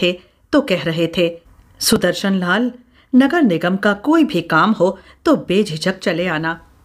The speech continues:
अब तो निगम के स्कूल से ही टकराव हो गया था और दुकान गिरने का डर भी निगम की ओर से ही था। वह डर अब दिल में गहरा बैठा जा रहा था।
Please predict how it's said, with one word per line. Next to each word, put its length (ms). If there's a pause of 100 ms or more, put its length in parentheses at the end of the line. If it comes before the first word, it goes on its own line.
(420)
अब 240
तो 80
निगम 420
के 180
स्कूल 320
से 140
ही 140
टकराव 440
हो 80
गया 240
था 340 (560)
और 140
दुकान 420
गिरने 340
का 160
डर 260
भी 260 (280)
निगम 340
की 200
ओर 160
से 160
ही 140
था। 340 (640)
वह 300
डर 340 (220)
अब 240
दिल 180
में 340
गहरा 260
बैठा 320
जा 180
रहा 220
था। 400